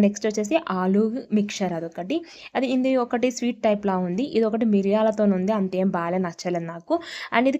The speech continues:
కందగడ్డతోని చిప్స్ అంట, స్లైసెస్. So, ఇవన్నీ కూడా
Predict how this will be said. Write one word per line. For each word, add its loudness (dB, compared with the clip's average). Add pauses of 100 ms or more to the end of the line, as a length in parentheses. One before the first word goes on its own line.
(120)
కందగడ్డతోని 4
చిప్స్ -8
అంట, -4 (120)
స్లైసెస్. -4 (280)
So, 2 (180)
ఇవన్నీ 0 (120)
కూడా -2